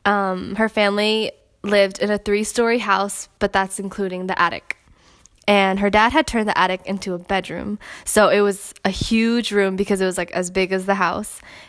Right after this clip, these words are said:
And Kim's older brother got the room, so she was always jealous of that room.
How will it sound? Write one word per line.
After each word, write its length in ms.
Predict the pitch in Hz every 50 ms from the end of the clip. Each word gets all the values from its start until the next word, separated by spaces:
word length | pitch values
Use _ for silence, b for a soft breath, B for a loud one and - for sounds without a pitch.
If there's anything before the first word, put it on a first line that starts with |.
| B B
And 180 | 202 202 208 202
Kim's 300 | - 226 214 214 202 -
older 240 | - 196 190 190
brother 400 | 185 196 208 208 196 180 170 190
got 260 | 190 190 175 - - -
the 80 | 196
room, 320 | 190 196 190 185 175 185 196
so 300 | - - 185 147 165 190
she 120 | - -
was 140 | 190 185 -
always 380 | - 160 160 175 196 202 -
jealous 400 | - 190 185 - - 190 - -
of 100 | - 196
that 180 | - 180 175 - -
room. 320 | 233 269 240 - 208 214